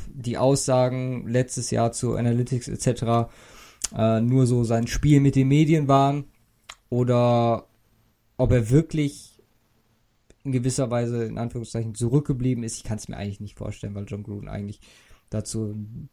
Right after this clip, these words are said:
zu reflektierter Mensch ist, der halt auch weiß, was er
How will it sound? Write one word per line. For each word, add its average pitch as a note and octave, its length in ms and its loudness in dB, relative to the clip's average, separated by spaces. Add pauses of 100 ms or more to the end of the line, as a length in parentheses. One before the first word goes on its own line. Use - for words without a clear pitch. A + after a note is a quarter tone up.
zu C#3+ 340 -4
reflektierter B2 720 -4
Mensch A2+ 260 -6
ist, A2+ 160 -8
der G#2 120 -2
halt G2+ 140 -6
auch G2+ 180 -8
weiß, G#2 360 -4
was G#2+ 160 -8
er G#2+ 220 -6